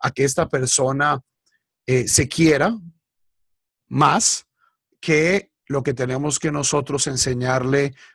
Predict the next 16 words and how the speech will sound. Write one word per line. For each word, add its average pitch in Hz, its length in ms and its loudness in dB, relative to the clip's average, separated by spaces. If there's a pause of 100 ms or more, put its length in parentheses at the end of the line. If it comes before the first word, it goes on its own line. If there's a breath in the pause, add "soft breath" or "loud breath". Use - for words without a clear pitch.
(140 loud breath)
humildad 147 840 2
al, 135 300 0
al 123 200 0
subido, 147 580 2 (400 soft breath)
a 113 120 -6
la 117 120 -2
persona, 131 460 -6
pues, 123 460 -6
eh, 120 280 -6
em, 107 560 -10 (1160)
em, 107 600 -8 (2750)
orgullosa. 135 840 0 (1500 loud breath)
Vezehu 170 920 4
hok - 500 2
refuat 170 580 2
hamidot 185 580 2